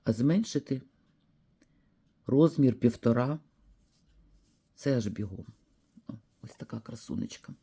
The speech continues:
Ну що ж, знову така краса от разом. От я взяла на мет-, на срібну струну підвісочку. От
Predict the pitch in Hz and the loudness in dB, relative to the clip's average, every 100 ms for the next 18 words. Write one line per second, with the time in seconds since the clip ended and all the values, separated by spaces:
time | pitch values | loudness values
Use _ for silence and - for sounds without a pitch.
0 | _ _ _ _ _ _ _ _ _ _ | _ _ _ _ _ _ _ _ _ _
1 | _ - 131 - 110 - - - 113 117 | _ -4 -4 0 -4 -4 -14 -10 -4 2
2 | 123 107 113 - _ _ _ - - 117 | 2 2 0 -6 _ _ _ -8 -4 -4
3 | - 113 - 120 107 - _ - - - | 0 -2 0 0 0 -2 _ -20 -20 -20
4 | - _ _ 101 104 104 98 101 147 165 | -20 _ _ -4 -2 2 2 4 4 4
5 | 156 - - 113 117 110 - 113 104 110 | 0 -8 -6 -4 -2 -2 -4 -4 -2 -2
6 | 110 110 - 110 - - 110 113 110 113 | -4 -6 -4 -4 -4 -4 -2 -2 -4 -6
7 | 120 120 - 110 110 107 107 - 110 113 | -8 -10 -6 -4 -2 -2 -4 -4 -2 -2
8 | 110 - - - - - _ _ - - | -4 -10 -20 -20 -20 -20 _ _ -8 -2
9 | 107 170 - 151 - 147 143 139 - - | 0 2 2 0 -2 0 0 -2 -16 -12
10 | 135 123 117 | -4 -4 -4